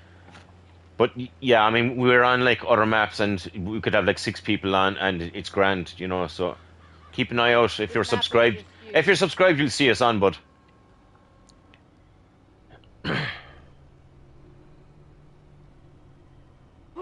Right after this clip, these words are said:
Speaker 2: Paul, I've got something to tell you.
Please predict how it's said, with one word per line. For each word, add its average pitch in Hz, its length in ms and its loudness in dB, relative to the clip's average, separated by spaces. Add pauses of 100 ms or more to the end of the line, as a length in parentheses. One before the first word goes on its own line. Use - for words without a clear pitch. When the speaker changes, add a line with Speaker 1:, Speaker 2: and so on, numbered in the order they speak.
(720)
Speaker 2:
Paul, 320 960 -8 (880)
I've 311 180 -10
got 381 260 -10
something 359 420 -16
to 349 80 -16
tell 370 300 -10
you. 311 340 -10